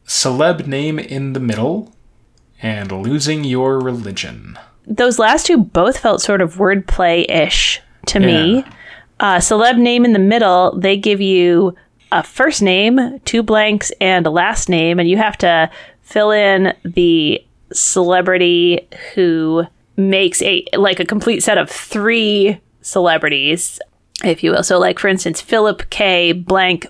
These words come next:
Speaker 2: blank Gable. Sam got that one. That was the eight hundred dollar level. That's Dick Clark. So Philip K Dick, Dick Clark, Clark
Speaker 1: Mm-hmm.
Speaker 2: Gable. And then Losing Your Religion was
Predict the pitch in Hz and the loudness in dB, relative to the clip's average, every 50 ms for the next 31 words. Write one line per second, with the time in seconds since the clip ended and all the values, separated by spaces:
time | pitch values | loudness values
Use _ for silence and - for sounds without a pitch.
0 | - _ _ 180 180 175 180 175 170 - - 175 170 - 185 180 170 - 160 143 | -20 _ _ 0 0 2 0 -2 -4 -8 -12 -8 -4 -2 0 0 0 0 0 -2
1 | 139 139 143 135 127 - - - - - - - - - - - - 196 175 170 | 0 0 0 -2 -2 -4 -8 -18 -20 -20 -20 -20 -14 -10 -6 -4 -2 -2 -2 -2
2 | 170 180 165 160 - 165 - - 170 165 160 165 - 170 - 175 170 - 165 - | -2 -2 -2 -2 -2 -4 -4 -2 -4 -4 -4 -6 -8 -6 -4 -4 -4 -4 -4 -6
3 | 190 175 175 165 170 160 165 170 175 175 160 165 165 170 156 - - - - 202 | -8 -10 -8 -6 -4 -2 -2 -2 -2 -2 -2 -2 -2 -2 -4 -4 -8 -6 -4 -4
4 | - - _ - - 190 175 156 - - - - - - - 160 151 151 - - | -4 -4 _ -4 -2 0 0 0 -2 -4 -8 -14 -16 -8 -6 -6 -6 -6 -6 -6
5 | 196 - - - - - 185 180 170 175 165 160 - - - - - _ - - | -4 -4 -4 -4 -6 -8 -8 -6 -4 -4 -4 -4 -6 -8 -16 -20 -14 _ -10 -10
6 | - - - - 160 139 - - - - _ - 98 - 107 - - - 101 98 | -10 -10 -4 -4 -4 -4 -4 -8 -14 -20 _ -10 -8 -8 -8 -10 -12 -12 -12 -10
7 | - - - _ _ _ _ 240 226 220 202 208 214 226 233 208 220 208 202 196 | -12 -12 -14 _ _ _ _ -2 0 0 0 0 0 0 0 0 -2 0 0 0
8 | 180 180 185 185 196 202 196 - 196 185 180 180 175 175 170 - - - - - | 0 0 0 0 0 -2 0 0 0 0 0 -2 -4 -6 -6 -8 -16 -20 -20 -20
9 | - - _ _ _ _ - - 180 175 185 180 180 175 170 170 170 165 165 - | -20 -20 _ _ _ _ -12 -8 -2 0 0 2 2 2 2 2 0 -2 -2 -6